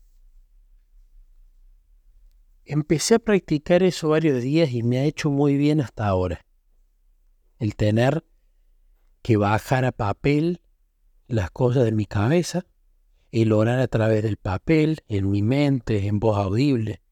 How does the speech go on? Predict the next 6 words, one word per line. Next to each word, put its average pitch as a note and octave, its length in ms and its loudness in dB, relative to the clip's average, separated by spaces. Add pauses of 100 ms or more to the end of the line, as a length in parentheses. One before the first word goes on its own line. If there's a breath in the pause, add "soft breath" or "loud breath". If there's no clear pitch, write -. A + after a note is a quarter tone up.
(600)
el G#2+ 180 2
escribir A#2 480 0
reflexiones, G#2+ 880 0 (1500)
el A2+ 320 0
tratar B2+ 520 2
de C3 320 0